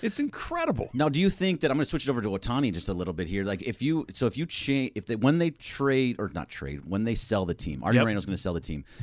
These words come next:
Speaker 2: is that more or less likely you keep Ohtani? And you may have already talked
Speaker 1: Less.
Speaker 2: about this.
Speaker 1: Less.
Speaker 2: I think, I, I'm totally with you. I
Speaker 1: Yeah.
Speaker 2: think it's more like a, a Juan Soto situation
Speaker 1: It,
Speaker 2: where
Speaker 1: it's less because y-,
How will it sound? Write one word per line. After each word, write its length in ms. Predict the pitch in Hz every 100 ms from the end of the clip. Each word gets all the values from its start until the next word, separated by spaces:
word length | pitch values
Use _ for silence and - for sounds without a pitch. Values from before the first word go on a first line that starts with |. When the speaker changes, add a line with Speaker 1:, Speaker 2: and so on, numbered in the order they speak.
| -
Speaker 2:
is 80 | 104
that 120 | 139
more 320 | 123 135 160
or 60 | 127
less 240 | 123 117
likely 300 | 113 104 101
you 100 | 90
keep 280 | - 104 95
Ohtani? 500 | 87 98 90 69 64
And 80 | 110
you 80 | 151
may 80 |
have 100 | 135
already 160 | 98 76
talked 220 | 101 92
Speaker 1:
Less. 320 | 117 113 76 80
Speaker 2:
about 40 |
this. 160 | 73 - _ _ -
Speaker 1:
Less. 240 | 117 127
Speaker 2:
I 20 | 120
think, 420 | 196 131 143 147
I, 40 |
I'm 100 | 175 190
totally 420 | - 220 240 233
with 240 | 220 -
you. 100 | 123
I 80 | 107
Speaker 1:
Yeah. 120 | 123
Speaker 2:
think 100 | 110
it's 100 | -
more 180 | 143 165
like 140 | 160
a, 140 | 156 135
a 80 | 131
Juan 260 | 131 151
Soto 320 | 143 151 185
situation 600 | 165 110 98 92 98 156 120
Speaker 1:
It, 80 |
Speaker 2:
where 160 | 156 -
Speaker 1:
it's 200 | 202 -
less 380 | 170 175 143 -
because 460 | 175 151 170 143 185
y-, 240 | 180